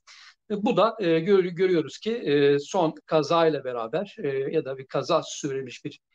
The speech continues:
e, siyasi operasyonla, askeri operasyonla beraber, e, bir ara Ukrayna Savaşı'nda, e, bu savaşın etkisiyle sayıları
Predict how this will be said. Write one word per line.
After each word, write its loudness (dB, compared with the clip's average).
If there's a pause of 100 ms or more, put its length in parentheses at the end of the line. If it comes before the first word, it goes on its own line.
(240)
e, -2
siyasi -2
operasyonla, -2
askeri -4
operasyonla 0
beraber, -2 (600)
e, 4
bir -2
ara 2
Ukrayna -2
Savaşı'nda, -2 (480)
e, -4 (440)
bu -10
savaşın 0
etkisiyle 2
sayıları 0